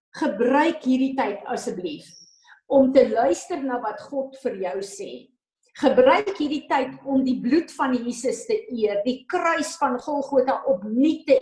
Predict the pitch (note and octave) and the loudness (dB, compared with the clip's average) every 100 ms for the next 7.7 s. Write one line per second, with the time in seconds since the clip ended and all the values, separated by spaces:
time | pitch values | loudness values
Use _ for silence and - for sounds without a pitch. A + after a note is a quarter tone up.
0 | C4+ A#3 - G#3 F#3+ F3+ - - - _ | 2 -2 -2 0 0 0 -4 -16 -20 _
1 | _ _ _ _ - C#4 - C4+ F#4+ - | _ _ _ _ 0 2 6 6 4 0
2 | D#4+ D#4+ - - D#4 - - _ _ _ | -4 -6 -6 -2 -2 -2 -12 _ _ _
3 | C#4+ C#4+ D#4 C4+ C4+ E4 - F4+ D4+ C4+ | -2 -2 -2 2 2 2 -2 -8 -4 -4
4 | A#3 G#3+ C#4 D4+ D4 C4+ - D4 C4+ - | -4 -4 -4 -4 -6 -12 -12 -6 -6 -6
5 | - - E4+ F4 - D#4+ A#3 F#3 - - | -18 -12 -8 -6 -8 -8 -4 -4 -6 -14
6 | _ _ A3+ A3+ F#4 A4+ D#4+ D4+ D4 A3 | _ _ -10 0 0 2 -2 -2 -4 -6
7 | A3 C4 D#4+ D4 D4 C#4 | 4 6 6 2 2 0